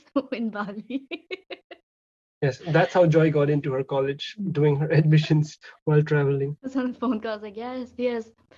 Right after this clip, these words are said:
Speaker 1: So I have to submit this one." And then, yeah, that's how we got in.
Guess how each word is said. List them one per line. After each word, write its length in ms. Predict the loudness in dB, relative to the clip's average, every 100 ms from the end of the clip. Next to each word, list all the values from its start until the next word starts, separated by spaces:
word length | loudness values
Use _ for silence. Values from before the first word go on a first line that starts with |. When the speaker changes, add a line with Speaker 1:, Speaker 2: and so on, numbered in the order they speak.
| _
Speaker 1:
So 220 | -14 -12 -12
I 80 | -14
have 120 | -12
to 80 | -14
submit 380 | -12 -10 -10 -8
this 220 | -8 -8
one." 300 | -8 -8 -10
And 220 | -14 -14
then, 220 | -14 -14 -16 -20 -20 -20 -14
yeah, 180 | -10 -10
that's 240 | -10 -14 _ _
how 140 | -16 -14
we 180 | -16 -16
got 220 | -16 -14
in. 240 | -14 -12